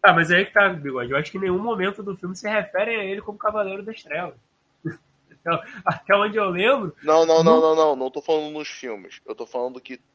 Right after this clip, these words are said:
Speaker 2: a-, quem lê quadrinhos sabe que o
Speaker 1: Ah,
Speaker 2: Batman
Speaker 1: Bigode,
Speaker 2: tem
Speaker 1: mas
Speaker 2: essa
Speaker 1: vamos,
Speaker 2: alcunha de
Speaker 1: Bigode,
Speaker 2: Cavaleiro das
Speaker 1: mas
Speaker 2: Trevas.
Speaker 1: vamos ser sinceros. Grande ma-, parte da, da galera, quando falou, "Ah, Batman, Cavaleiro", associou ao quadrinho do Frank Miller. Não tem como.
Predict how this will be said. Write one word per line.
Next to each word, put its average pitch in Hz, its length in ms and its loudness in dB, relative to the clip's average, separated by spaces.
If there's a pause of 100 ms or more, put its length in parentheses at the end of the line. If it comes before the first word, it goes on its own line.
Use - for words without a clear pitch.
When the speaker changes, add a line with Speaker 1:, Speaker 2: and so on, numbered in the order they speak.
(120)
Speaker 2:
a-, - 200 -16
quem 170 240 -6
lê 156 120 -4
quadrinhos 123 540 0
sabe 110 540 -2 (340)
que - 80 -10
o 139 40 -8
Speaker 1:
Ah, - 20 -10
Speaker 2:
Batman 147 480 4
Speaker 1:
Bigode, 147 200 -2
Speaker 2:
tem 160 200 0
Speaker 1:
mas 170 80 -6
Speaker 2:
essa - 80 -10
Speaker 1:
vamos, 262 300 2
Speaker 2:
alcunha 208 340 -8
de 214 100 -20
Speaker 1:
Bigode, - 60 -20
Speaker 2:
Cavaleiro 269 300 0
das 196 100 0
Speaker 1:
mas 196 80 0
Speaker 2:
Trevas. 226 180 2
Speaker 1:
vamos 233 160 -2
ser 226 140 -2
sinceros. 170 560 -4
Grande 214 240 -2
ma-, 214 180 -6
parte 190 300 -4
da, 190 200 -2
da 175 140 -4
galera, 170 400 -2
quando 170 220 -10
falou, 165 200 -6
"Ah, 175 200 4
Batman, 175 400 4
Cavaleiro", 175 600 -4
associou 220 640 -2
ao 202 160 -2
quadrinho 185 340 -4
do 185 60 -10
Frank 175 300 -20
Miller. 147 340 -14
Não 175 140 -8
tem 185 160 -8
como. 165 340 -12